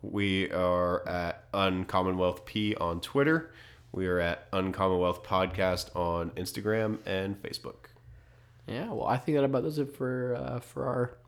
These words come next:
Speaker 2: lovely first twenty nineteen episode,
Speaker 1: Yeah.
Speaker 2: though.
Speaker 1: We'll
Speaker 2: Yeah.
Speaker 1: try to bring something, we'll try to bring the funny next time, 'cause, uh, this wasn't, I got down thinking about the racism.
Speaker 2: Yeah,
Speaker 1: It
Speaker 2: it's
Speaker 1: really,
Speaker 2: hard not to. It's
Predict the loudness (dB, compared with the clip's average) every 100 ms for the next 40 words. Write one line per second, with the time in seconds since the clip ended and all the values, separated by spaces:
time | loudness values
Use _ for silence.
0 | 0 6 8 8 4 4 0 4 4 4
1 | -4 -4 2 2 2 0 0 -2 -2 0
2 | 6 8 8 4 -10 -18 -4 6 10 10
3 | 10 8 8 6 6 8 6 4 8 8
4 | 10 8 8 8 6 8 6 4 -2 -20
5 | -20 -20 -20 -20 -20 -4 -2 0 2 4
6 | 4 4 -2 0 2 4 4 2 0 -2
7 | -2 0 2 0 -2 -8 -20 -20 -20 -20
8 | -20 -20 -20 -18 -16 4 12 12 12 12
9 | 12 12 12 4 4 6 8 10 10 10
10 | 8 6 6 6 4 0 0 2 8 10
11 | 10 8 4 8 12 12 12 10 8 6
12 | 0